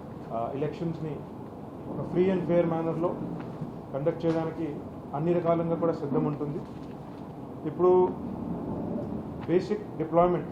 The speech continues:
ఫోర్స్ డిప్లాయ్‌మెంట్ అంశంకి వస్తే దీని వరకు క్లియర్ కట్ guidelines of the election commissions are there.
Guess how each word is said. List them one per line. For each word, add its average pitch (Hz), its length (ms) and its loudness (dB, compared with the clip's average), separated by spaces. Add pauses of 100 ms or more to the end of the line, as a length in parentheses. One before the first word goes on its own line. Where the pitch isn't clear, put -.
ఫోర్స్ 165 260 2
డిప్లాయ్‌మెంట్ 170 540 4 (840)
అంశంకి 165 420 0
వస్తే 156 460 0 (360)
దీని 156 200 -2
వరకు 170 380 2 (580)
క్లియర్ 180 280 4
కట్ 190 160 4 (460)
guidelines 175 460 4
of 165 100 0
the 170 120 4
election 160 320 -2
commissions 165 400 -2
are 156 120 2
there. 170 180 2